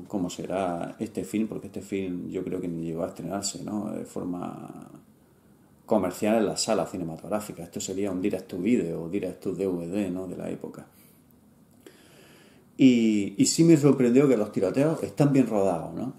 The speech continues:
Y luego me encantó, <laughs> he de reconocer que me encantó la fotografía que tiene la película. Normalmente te encuentras con una película de este tipo, una fotografía que es,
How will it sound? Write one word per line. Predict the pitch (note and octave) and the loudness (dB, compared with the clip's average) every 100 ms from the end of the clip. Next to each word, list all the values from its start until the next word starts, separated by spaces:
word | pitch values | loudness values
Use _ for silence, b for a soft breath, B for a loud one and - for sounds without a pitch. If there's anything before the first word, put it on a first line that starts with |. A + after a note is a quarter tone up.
| - | -4
Y | G#2 | 2
luego | G2+ A2 C#3 D#3+ F#3 - | 4 8 8 8 2 -2
me | G2+ G2 G2+ | -4 0 0
encantó, | F#2+ - E2+ E2+ - - D3 - | -2 -8 -6 -6 0 4 4 4
<laughs> | |
he | C#3 | 2
de | - C#3+ | 4 4
reconocer | C#3 A2+ F#2+ G2 A2 | 4 4 2 0 -4
que | G#2+ | -2
me | F#2 | -4
encantó | F#2 E2 E2 G2 | -4 -6 -4 -2
la | C3+ | 0
fotografía | - F2+ F2+ E2+ - F2+ | 0 0 0 -2 -6 -4
que | G#2 | -2
tiene | F2 F#2+ | -2 -2
la | G2 E2+ | -4 -6
película. | D#2+ - - - - b b b - | -8 -8 -8 -10 -14 b b b -4
Normalmente | G2 B2 C3+ D#3 | 2 4 4 6
te | A#2 | 4
encuentras | G2+ A#2 C3+ C#3 | 4 2 2 0
con | A2+ | 2
una | C3 | 2
película | B2 A2+ B2 B2 A#2 | 4 2 4 4 4
de | A#2 | 2
este | A#2+ G#2+ | -2 0
tipo, | B2+ - C3+ B B B B | 0 0 -6 B B B B
una | B2 C3 | 2 4
fotografía | C3+ A#2+ A#2+ A#2 - B2 B2+ | 4 2 4 2 2 0 2
que | F#2+ | 0
es, | G2+ | -2